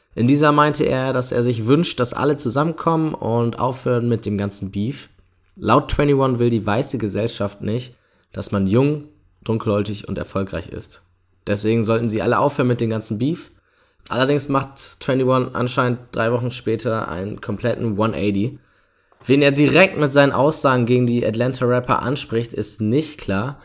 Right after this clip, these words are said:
aber er spricht von wirklich allen Atlanta-Rappern und dazu gehören unter anderem die Migos, Gucci Mane, Lil Yachty und natürlich noch viele mehr.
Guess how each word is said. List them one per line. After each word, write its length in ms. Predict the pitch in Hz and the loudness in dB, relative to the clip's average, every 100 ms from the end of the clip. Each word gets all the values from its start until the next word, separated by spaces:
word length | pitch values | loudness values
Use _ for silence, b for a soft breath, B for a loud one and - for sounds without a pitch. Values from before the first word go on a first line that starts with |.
| b b | b b
aber 240 | - 127 | 2 2
er 120 | 135 | 2
spricht 300 | 131 - 139 | 0 0 -2
von 760 | - - - - 131 127 127 110 | -2 -18 -20 -4 0 2 2 2
wirklich 540 | 131 139 156 - - - | -2 0 0 0 -12 -8
allen 400 | - 165 175 110 | 0 6 6 4
Atlanta-Rappern 800 | 78 82 87 90 82 - 101 113 | -2 -6 -8 -6 -6 -4 -4 -4
und 140 | 101 | -4
dazu 240 | 95 107 107 | -4 -6 -2
gehören 300 | 110 113 110 | 0 0 0
unter 260 | 104 120 | -2 -2
anderem 420 | 101 110 107 107 98 | 0 0 0 -2 -2
die 120 | 101 | 0
Migos, 720 | 113 139 127 117 120 - - | 4 6 6 6 4 -2 -10
Gucci 320 | - 127 - | -6 -4 0
Mane, 440 | 120 113 110 110 110 | 2 2 2 2 2
Lil 260 | 110 123 | 4 4
Yachty 400 | 113 107 104 104 | 4 2 2 2
und 260 | - 107 104 | 0 -4 -6
natürlich 360 | 104 - 113 113 | -6 -2 -2 -2
noch 100 | 104 | -4
viele 260 | - 117 | -2 2
mehr. 380 | 113 107 98 123 | 2 2 0 -4